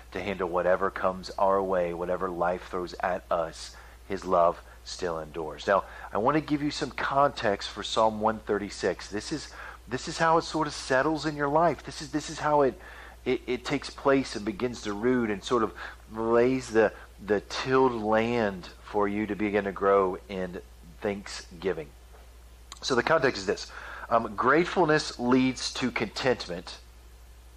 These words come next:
That leads to a joyful commitment to God. Remember we talked about how giving thanks is a powerful Christian strength from God to us? Um, people, you, you will find this like a hundred percent of the time, that people who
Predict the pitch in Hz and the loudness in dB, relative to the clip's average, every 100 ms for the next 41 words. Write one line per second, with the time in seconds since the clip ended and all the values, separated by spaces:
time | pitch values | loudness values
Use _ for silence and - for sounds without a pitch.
0 | - 87 92 156 196 175 - - 117 117 | -20 -6 2 4 4 2 -2 -6 2 4
1 | 113 113 - 107 92 - 113 127 131 139 | 4 -2 0 0 0 0 4 4 4 4
2 | 131 123 - - - - 107 110 113 110 | 2 2 -10 -20 -6 -2 0 0 2 0
3 | 101 - - - - 101 87 - - - | 0 -10 -20 -6 -2 2 2 2 -4 -2
4 | 143 175 147 143 139 127 120 110 107 110 | 2 4 4 0 2 4 4 2 0 -4
5 | - 107 107 104 90 95 101 107 - 101 | 0 0 0 -6 -6 -2 4 4 2 -4
6 | - 117 110 - 92 - 107 101 98 - | -4 -4 -4 -8 -12 -8 -2 -2 -4 -14
7 | - - - 110 104 98 95 104 - 92 | -18 -18 -2 0 2 4 6 4 0 2
8 | 98 107 - - - - - 95 - - | 2 2 -2 -12 -18 -8 -6 -6 -12 -14
9 | - - 165 196 180 - 147 175 196 170 | -6 -2 2 4 2 0 -10 -10 -10 -6
10 | 202 214 - 131 123 104 - 90 - - | -2 -2 2 2 2 0 -6 -6 -8 -4
11 | 123 110 101 - 90 82 76 76 - - | -4 -4 -6 -4 -4 -6 -10 -14 -16 -20
12 | - - - - - - - - 170 165 | -20 -20 -20 -20 -4 2 2 0 -6 2
13 | 175 156 - 127 | 2 2 0 0